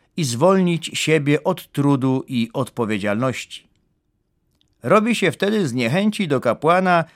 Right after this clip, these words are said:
taką dobrą zasłonę dymną dla swojego przewrotnego myślenia i interesownego działania. Tymczasem jednak każdy kapłan jest świadomy ciążącego na nim obowiązku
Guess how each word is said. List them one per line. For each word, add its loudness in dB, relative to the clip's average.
taką -2
dobrą 2
zasłonę 0
dymną 0
dla 0
swojego 2
przewrotnego -2
myślenia 0
i -4
interesownego 0
działania. -2
Tymczasem -2
jednak 0
każdy 0
kapłan -6
jest -2
świadomy 2
ciążącego 0
na 6
nim -2
obowiązku 0